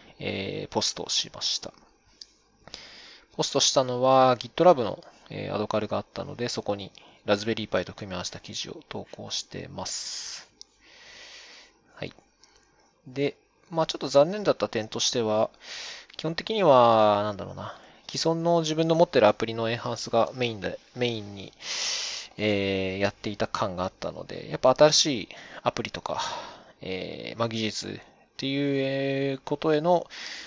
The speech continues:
挑戦がちょっとなかったかなとは思ってます。まあ、まあやってない、多分完全にやってないわけではないんですけど、もうちょっとなんか、ブレイクスルーのあるような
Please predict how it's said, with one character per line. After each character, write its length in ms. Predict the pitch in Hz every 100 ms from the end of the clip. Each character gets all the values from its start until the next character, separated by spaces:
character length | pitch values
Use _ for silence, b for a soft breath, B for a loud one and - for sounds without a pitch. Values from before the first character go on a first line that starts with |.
| B -
挑 140 | 123
戦 180 | 123 113
が 60 |
ち 80 | -
ょ 20 | 117
っ 40 |
と 160 | - - _ -
な 120 | 113
か 100 | -
っ 60 | -
た 100 | 104
か 100 | 107
な 180 | 123 131
と 140 | - -
は 140 | - B B B B B B B B B B B _
思 120 | 104
っ 40 | -
て 120 | -
ま 120 | -
す。 320 | - - - - _ b b b b b b b b b b b b _ _ -
ま 960 | 131 131 127 123 117 113 110 110 104 - _ _ _ _ _ _ _ _ _ _ _ _ _ _ _ _
あ、 40 | 151
ま 140 | 156
あ 20 |
や 100 | 143
っ 40 | -
て 120 | 277
な 120 | 330
い、 80 | - - _ _ _ _ -
多 100 | -
分 120 | 131
完 200 | 143 147
全 120 | 156
に 60 | 156
や 60 |
っ 40 | 156
て 100 | 165
な 60 |
い 20 | 135
わ 60 |
け 60 | 110
で 80 | 101
は 80 |
な 100 | 104
い 80 | 107
ん 20 |
で 80 | 95
す 120 | -
け 100 | -
ど、 220 | - - - B B _
も 220 | 196 139
う 20 | 139
ち 80 |
ょ 20 | 139
っ 40 |
と 100 | 113
な 120 | 101
ん 20 |
か、 220 | 95 90 - B B B B B B _ _
ブ 60 | -
レ 80 | 113
イ 40 |
ク 60 | -
ス 140 | 120
ル 100 | 104
ー 20 |
の 120 | 95
あ 40 | 92
る 80 | 98
よ 120 | 85
う 20 |
な 180 | 82